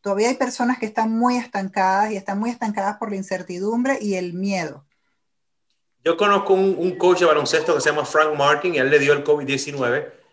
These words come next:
Speaker 2: y, y él me estaba diciendo, Bueno, lo, lo que yo le recomiendo a las personas que tengan, que con-, tengan algún conocido, algún familiar que tenga el virus, apóyalo, trátelo normal, que, que es lo que más quieren, que,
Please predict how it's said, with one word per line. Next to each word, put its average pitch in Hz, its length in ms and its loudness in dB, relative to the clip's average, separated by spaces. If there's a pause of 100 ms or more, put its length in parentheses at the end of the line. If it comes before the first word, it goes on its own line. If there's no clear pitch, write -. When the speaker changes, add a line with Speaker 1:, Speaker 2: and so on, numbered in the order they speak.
(140)
Speaker 2:
y, 135 320 -4
y 143 100 2
él 147 80 4
me 165 60 2
estaba 165 220 2
diciendo, 156 420 0
Bueno, 135 480 0 (300)
lo, 131 680 2
lo 139 160 0
que 143 120 0
yo 170 80 4
le 202 60 6
recomiendo 185 380 2
a 175 40 4
las 170 120 2
personas 135 800 -2 (420)
que 131 140 -2
tengan, 165 640 0
que 143 120 -4
con-, 120 280 -6
tengan 131 200 -2
algún 139 200 0
conocido, 131 460 -2
algún 127 200 0
familiar 135 360 0
que 127 100 -2
tenga 139 180 -4
el 143 80 -4
virus, 127 340 -4 (340)
apóyalo, 180 540 0
trátelo 185 400 2
normal, 156 640 -2
que, 135 300 -6
que 147 100 -6
es 160 40 0
lo 170 120 2
que 170 100 -2
más 156 200 0
quieren, 131 440 -2
que, 113 400 -2